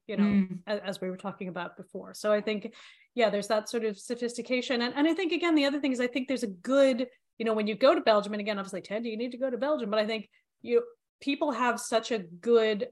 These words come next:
Speaker 1: I would say, understanding of it. I think there's just education about kind of how this is made. And again, not in depth necessarily, but I think people have a broad understanding of, "Oh, this happened to get this, this happened to get this." So they kind of know what to order. Whereas I feel like that's,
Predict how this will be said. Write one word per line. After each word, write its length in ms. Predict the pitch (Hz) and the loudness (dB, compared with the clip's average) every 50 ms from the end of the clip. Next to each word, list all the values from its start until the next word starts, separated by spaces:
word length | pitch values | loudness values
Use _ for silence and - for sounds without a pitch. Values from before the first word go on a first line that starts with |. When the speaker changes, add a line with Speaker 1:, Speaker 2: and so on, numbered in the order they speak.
| _ _ | _ _
Speaker 1:
I 80 | - 220 | 0 0
would 120 | 226 226 | 0 2
say, 140 | - 233 - - | 0 -2 -2 0
understanding 720 | 226 233 214 220 214 - - - 214 202 220 233 240 233 | -2 -2 -2 -2 -4 -4 -4 0 0 0 0 0 0 0
of 60 | 233 240 | 0 0
it. 40 | 247 | 0
I 60 | 233 | 0
think 120 | 233 226 | -2 -2
there's 180 | 226 220 202 - | -4 -4 -6 -6
just 180 | 208 196 - - | -10 -12 -10 -8
education 500 | 220 214 196 214 - 208 214 208 - 226 | -6 -6 -6 -6 -6 -6 -6 -6 -4 -2
about 180 | 208 208 208 208 | -2 -2 -2 -2
kind 180 | - 214 196 | -2 -4 -2
of 80 | 202 190 | -4 -6
how 300 | - - - 165 156 170 | -10 -12 -12 -10 -10 -8
this 140 | 185 185 247 | -8 -6 -6
is 100 | 247 220 | -2 0
made. 160 | 269 262 240 | 2 2 4
And 100 | 247 269 | 4 2
again, 160 | 285 285 277 - | 2 2 2 2
not 260 | 294 285 320 349 370 349 | 4 8 8 10 10 8
in 140 | 320 277 | 8 6
depth 240 | 208 247 233 233 233 | 6 4 2 2 2
necessarily, 540 | 247 233 233 - 240 - - 247 254 254 254 | 0 -2 -2 -2 -4 0 2 2 4 4 4
but 120 | - 233 | 4 2
I 40 | 226 | 2
think 240 | 233 262 240 240 - | 2 0 -4 -4 -6
people 260 | - 262 240 - 240 | -8 -6 -4 -4 -4
have 280 | 190 185 220 214 214 214 | -2 2 2 4 4 4
a 60 | 202 | 2
broad 300 | 175 214 214 214 214 202 | 2 4 2 4 4 4
understanding 460 | 202 202 202 196 - 226 214 208 190 | 2 0 0 -6 -6 -6 -6 -6 -6
of, 80 | 180 - | -6 -6
"Oh, 220 | - 240 247 214 196 | -2 0 0 0 0
this 240 | 190 226 262 - | 2 0 0 0
happened 260 | 254 233 233 233 226 196 | 0 -2 -2 -2 -4 -4
to 60 | 214 | -2
get 180 | 214 214 - | -2 -2 0
this, 200 | - 196 - - - | 0 -2 -4 -4 -10
this 160 | - 190 - | -12 -10 -6
happened 240 | - 202 202 - 202 | -6 -6 -6 -6 -8
to 60 | 190 | -8
get 200 | 180 202 190 196 | -6 -6 -6 -4
this." 240 | - 214 180 160 - | -2 -4 -4 -4 -4
So 200 | - - 226 202 | -4 -2 -2 0
they 120 | 190 208 196 | 0 0 -2
kind 240 | 202 - 226 214 208 | -2 0 0 0 0
of 100 | 190 196 | -2 -4
know 180 | 208 208 202 | -4 -4 -2
what 220 | 202 196 202 196 - | -2 -2 -4 -4 -6
to 80 | - | -8
order. 380 | - 214 214 214 220 247 254 247 | -6 -4 -2 -2 0 0 -2 0
Whereas 460 | 226 202 202 196 196 190 190 - - - - - _ _ _ _ _ _ _ _ _ _ - | 0 0 0 0 0 -2 -6 -8 -14 -18 -20 -20 _ _ _ _ _ _ _ _ _ _ -14
I 40 | 220 | -6
feel 160 | - 269 247 | -2 0 4
like 260 | 233 226 226 208 208 | 4 4 2 0 -2
that's, 580 | 247 262 262 269 269 - - - - - - | -2 0 2 2 0 -2 -6 -12 -14 -14 -16